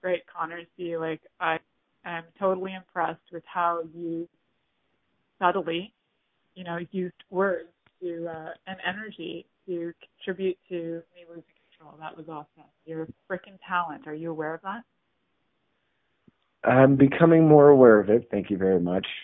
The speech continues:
Speaker 2: <laughs>
Speaker 1: Awesome. <laughs> That's good. I'm glad you're becoming more aware of it.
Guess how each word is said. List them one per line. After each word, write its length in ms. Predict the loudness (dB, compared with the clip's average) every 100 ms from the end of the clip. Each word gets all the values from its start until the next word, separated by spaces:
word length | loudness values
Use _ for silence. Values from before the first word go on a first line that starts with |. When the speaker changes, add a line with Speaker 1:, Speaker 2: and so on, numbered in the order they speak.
| -20 _ _ -2
Speaker 2:
<laughs> 80 | -2 4 4 6 8 6 4 -2 -2
Speaker 1:
Awesome. 380 | -2 -4 -18 -18
<laughs> 360 | -12 -8 -6
That's 120 | -8 -10 -18 -10 -8 -6 -8
good. 100 | -10 -12 _ _ _ _ _ -18 -12 -12 -12 -16
I'm 180 | -18 -2
glad 360 | 6 8 6 4
you're 160 | -4
becoming 340 | -4 -8 -10 -6
more 160 | -2
aware 220 | 0 0
of 100 | -2
it. 80 | -4